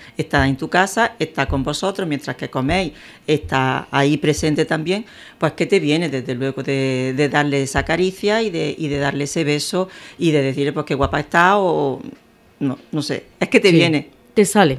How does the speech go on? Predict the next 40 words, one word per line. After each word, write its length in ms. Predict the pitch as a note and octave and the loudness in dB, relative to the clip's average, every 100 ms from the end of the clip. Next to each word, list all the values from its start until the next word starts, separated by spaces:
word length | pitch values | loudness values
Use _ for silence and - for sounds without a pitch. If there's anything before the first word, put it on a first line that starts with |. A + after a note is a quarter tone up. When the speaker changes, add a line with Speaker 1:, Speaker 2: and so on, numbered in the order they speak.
| - | -2
Speaker 1:
Te 100 | D#3 | -4
sale, 340 | - C#3+ C#3 | 0 -2 -2
sí. 240 | - C#3+ - - - - - - - | -6 -8 -8 -12 -20 -20 -20 -10 0
Speaker 2:
Bueno, 160 | A#3+ | 4
Paqui, 280 | B3 A#3+ A3 | 6 6 6
vamos 200 | A3 C4 | 4 4
a 20 | C#4 | 4
remontar 360 | C4 A#3 A3+ | 4 6 6
un 100 | G#3+ | 6
poco 480 | G#3 A3 A3+ A3+ A3 | 6 6 8 8 8
hacia, 680 | F#3 - G3 F3+ F3 E3 D#3 | 6 4 4 4 4 4 0
hacia 400 | - F3+ F3+ F3+ | -2 -6 -2 -2
cuando 340 | F3+ E3+ E3+ | 2 2 2
la 100 | E3+ | 2
enfermedad 360 | D#3+ E3 E3 F#3 | 2 0 2 2
no 60 | F#3+ | 2
estaba 260 | G3 F3 | 2 2
tan 160 | E3+ D#3+ | 2 2
avanzada, 540 | D#3 D3+ D3+ G3 A3 A#3 - | 0 -2 0 0 -2 -6 -6
eh, 280 | F3 F3 E3+ | -2 2 4
el 60 | |
momento 380 | E3+ E3 F3+ F#3 | 2 2 0 0
en 60 | G3+ | 0
el 160 | F#3+ F3+ | 0 4
que, 400 | F#3 F3+ F3 D#3+ | 6 6 6 4
bueno, 200 | F3+ E3+ | 2 2
tú 100 | D#3+ | 4
eras 140 | D#3+ | 4
una 240 | E3+ E3 E3 | 4 4 4
de 80 | E3 | 4
las 140 | D#3+ | 2
fundadoras, 480 | E3+ E3 D#3+ E3+ F3 | 0 0 2 0 -2
como 180 | F3+ E3+ | 0 2
bien 180 | E3 E3 | 4 2
dice 220 | E3 F3 | 0 0
Antonio, 520 | E3 F3+ G3+ G#3 A3 | -2 0 0 2 2
de, 500 | G#3 F3+ E3+ E3 E3 D#3 | 2 2 2 2 0 0
de 60 | |
la 60 | D3+ | -2
asociación, 680 | D#3 D#3+ D3+ D3+ A3+ B3 | -2 -2 -4 0 2 2